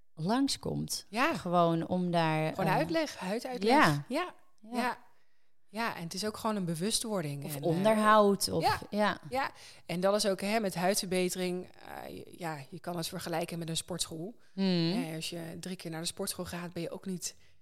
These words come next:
Speaker 2: fit
Speaker 1: Nee.
Speaker 2: en sterk en, eh, afgetraind.
Speaker 1: Nee.
Speaker 2: En je huid moet je ook onderhouden.
Speaker 1: Ja.
Speaker 2: Dus dat is toch jaarlijks, eh,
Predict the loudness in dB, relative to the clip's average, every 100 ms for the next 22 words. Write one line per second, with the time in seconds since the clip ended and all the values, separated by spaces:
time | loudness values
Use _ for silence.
0 | -20 -20 -20 -8 -4 0 0 0 0 -2
1 | 0 2 2 -2 -6 -4 -2 -2 -2 -4
2 | -4 -6 -4 -2 -2 -4 -4 -2 0 -2
3 | -4 -4 -6 -4 -6 -6 -8 -6 -6 -6
4 | -8 -6 4 4 4 -2 -20 -18 -12 -8
5 | -6 -4 -6 -4 -4 -2 -2 -4 -4 -4
6 | -4 -6 -6